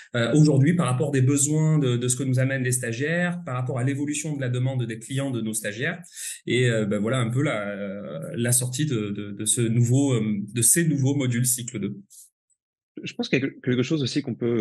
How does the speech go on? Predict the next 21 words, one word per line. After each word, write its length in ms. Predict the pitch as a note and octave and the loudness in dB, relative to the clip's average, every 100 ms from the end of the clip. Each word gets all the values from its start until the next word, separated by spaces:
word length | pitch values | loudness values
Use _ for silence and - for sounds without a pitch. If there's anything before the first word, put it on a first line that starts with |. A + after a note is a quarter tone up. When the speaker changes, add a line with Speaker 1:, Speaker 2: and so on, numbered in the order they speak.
| F#2+ F2+ | 2 0
Speaker 2:
euh, 220 | F2+ F2 - | -2 -6 -8
ajouter 340 | G2 F#2+ - A2 | -8 -8 -4 -4
à 60 | |
ça, 140 | G#2 G3+ | -2 -6
c'est 140 | B2+ | -6
qu'il 340 | - G#2 F#2+ | -4 -2 0
y 80 | G2 | 0
a 40 | G2 | -2
une 80 | |
énorme 220 | A2 D3+ C#3+ | 0 0 0
évolution 380 | A#2 A2+ - | 0 -2 -4
de 60 | D3 | -6
notre 220 | G#2 - | -6 -6
métier, 280 | G#2 G2 F2+ - | -6 -8 -12 -8
euh, 500 | F#2+ F2 D#2+ D#2+ D#2 | -2 0 0 0 -4
de 80 | D#2 | -6
praticien, 520 | - - - - E2+ | -12 -14 -18 -8 -4
de 60 | F2 | -4
praticienne 420 | - D2+ D#2+ F2 | -6 -10 -8 -4
en 100 | E2 | -4
hypnose. 380 | E2+ - D#2+ E2+ | -4 -4 -6 -8